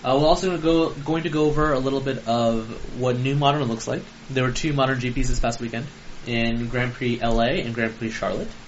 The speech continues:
and both, and the winners and the top eight lists of the, both of those events. Um, we will also go ahead and touch on, uh, Nahiri a little bit. It's kind of made its way into a lot of, a, a lot of powerhouses in Modern.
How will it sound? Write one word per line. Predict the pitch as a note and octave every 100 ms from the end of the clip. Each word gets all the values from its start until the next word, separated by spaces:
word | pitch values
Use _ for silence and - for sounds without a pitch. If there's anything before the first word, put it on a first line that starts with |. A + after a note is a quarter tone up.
| -
and | A#2+ A2+ A2+
both, | A#2 A2+ - -
and | B2+ B2
the |
winners | B2 B2 B2 A#2
and | A#2+ A#2 A2+ A2+ A2+
the | A2+
top | A2+ A2+
eight | G#2
lists | A2 A2+
of | A2
the, |
both | A2 A#2+ A#2
of |
those | A#2 A2
events. | G#2+ A#2+ - - - - -
Um, | G#2 G#2 G2 G2+ - -
we | B2+
will | C3 C3+ C3+ B2+ -
also | C3+ C#3+ C3+
go | C#3
ahead | C#3 B2+
and | A#2+
touch | - C#3 -
on, | A#2+ A#2 A2+
uh, | A2 G#2 - B2
Nahiri | B2 C#3+ B2 A2+ A2+
a |
little | A#2+ A2+ A2+
bit. | A2+ - - - - -
It's | -
kind | B2+
of | A#2+
made | A#2+ A#2+
its | A#2 A#2+
way | A#2 A2+
into | A2+ A#2+ A2+
a |
lot | A2 A2
of, | A2+ - - A#2 A2
a, | C3+
a | C#3+ E3
lot | E3 F3
of | E3 D#3 - - - -
powerhouses | - C#3 C3 C3 A2 A#2 A#2
in | A#2+
Modern. | A2+ A2 A2+